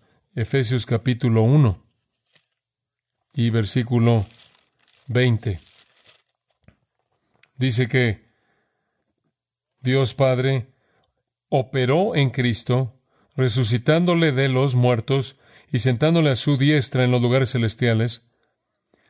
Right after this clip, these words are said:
sobre todo principado y autoridad y poder y señorío, y sobre todo nombre que se nombra, no solo en este siglo, sino también en el venidero, y que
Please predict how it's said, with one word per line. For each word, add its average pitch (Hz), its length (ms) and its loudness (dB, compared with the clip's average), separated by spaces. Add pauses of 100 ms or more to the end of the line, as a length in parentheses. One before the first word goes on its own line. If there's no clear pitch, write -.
(160)
sobre 135 280 0
todo 190 340 0
principado 147 540 0
y 151 40 0
autoridad 127 500 0
y 190 120 0
poder 127 540 -2
y 196 120 2
señorío, 131 720 0 (420)
y 131 80 -2
sobre 135 280 2
todo 160 220 2
nombre 165 280 2
que 135 140 -2
se 120 140 -2
nombra, 117 400 0 (280)
no 139 180 2
solo 135 200 2
en 131 100 2
este 165 260 -2
siglo, 151 360 0
sino 120 220 -2
también 131 280 4
en 131 100 4
el 127 120 2
venidero, 120 560 0 (960)
y 120 140 -2
que 139 460 -2